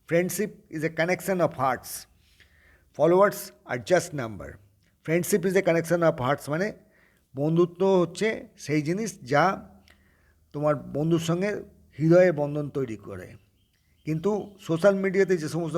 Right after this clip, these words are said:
ফলোয়ার বা বন্ধু হয়, তারা সিম্পল নাম্বারই থাকে যে, আ, আমা-, I have, আ, হান্ড্রেড অ্যান্ড টোয়েন্টি followers, that's it।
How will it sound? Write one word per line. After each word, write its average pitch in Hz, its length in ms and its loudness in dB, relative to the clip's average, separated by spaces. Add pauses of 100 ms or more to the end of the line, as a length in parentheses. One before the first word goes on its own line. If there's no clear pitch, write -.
ফলোয়ার 147 360 0
বা 135 120 -2
বন্ধু 127 300 -4
হয়, 123 240 -6 (600)
তারা 190 180 -2
সিম্পল 170 520 -4
নাম্বারই 170 500 0
থাকে 135 320 -4
যে, 131 240 -2
আ, 117 460 -2
আমা-, 127 460 -2
I 170 40 4
have, 139 440 0
আ, 113 480 -6
হান্ড্রেড 151 320 -2
অ্যান্ড 160 260 -2
টোয়েন্টি 160 520 0 (460)
followers, 165 540 -2 (800)
that's 180 240 2
it। 165 240 0